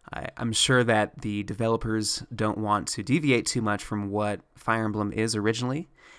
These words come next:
and, and what it has become, uh, what Heroes has become. But,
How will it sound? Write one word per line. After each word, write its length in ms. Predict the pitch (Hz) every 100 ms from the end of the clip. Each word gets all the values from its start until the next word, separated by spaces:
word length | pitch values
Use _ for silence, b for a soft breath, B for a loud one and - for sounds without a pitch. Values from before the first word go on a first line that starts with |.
| B B -
and, 520 | 101 98 98 95 90
and 340 | 101 98 98 101
what 200 | 104 64
it 80 |
has 400 | 95 107 101 95
become, 480 | - 104 160 117 98 - 107
uh, 120 | 104
what 240 | 107 107
Heroes 320 | 113 113 107
has 140 | 101 95
become. 440 | 104 - 110 104
But, 220 | 101 98